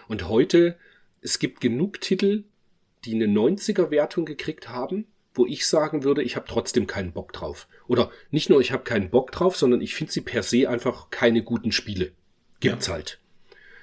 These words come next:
Speaker 1: Und das ist schon so ein, also damals war einfach alles, was zwischen siebzig und achtzig eine Wertung hatte, und wusste man, man sollte sich's zumindest mal anschauen, aber die Chance, dass man's nicht gut findet, ist eben auch gegeben.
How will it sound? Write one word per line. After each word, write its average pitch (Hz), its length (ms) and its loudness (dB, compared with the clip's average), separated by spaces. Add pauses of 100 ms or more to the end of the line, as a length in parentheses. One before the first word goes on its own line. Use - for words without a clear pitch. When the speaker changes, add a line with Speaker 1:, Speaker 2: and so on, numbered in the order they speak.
(140)
Speaker 1:
Und 104 160 0
das 110 120 2
ist 143 100 2
schon 135 200 6
so 131 100 8
ein, 123 300 6 (340)
also 107 260 0
damals 151 540 0
war 135 120 6
einfach 120 540 2 (1040)
alles, 127 380 2
was - 200 -2
zwischen 113 280 -2
siebzig - 800 -2
und 120 320 -2 (460)
achtzig - 760 -2
eine 107 160 0
Wertung 104 400 0
hatte, 90 320 -8 (300)
und 101 140 -8
wusste 139 320 2
man, 117 240 4
man 107 140 0
sollte 113 260 4
sich's - 340 -2
zumindest 107 460 -2
mal 104 80 -2
anschauen, 165 640 2 (400)
aber 110 180 -2
die 101 120 -6
Chance, - 440 2
dass 123 140 0
man's 104 200 -2
nicht 135 220 0
gut 143 220 -6
findet, 127 260 6
ist - 160 -4
eben 117 160 2
auch - 260 0
gegeben. 87 480 -8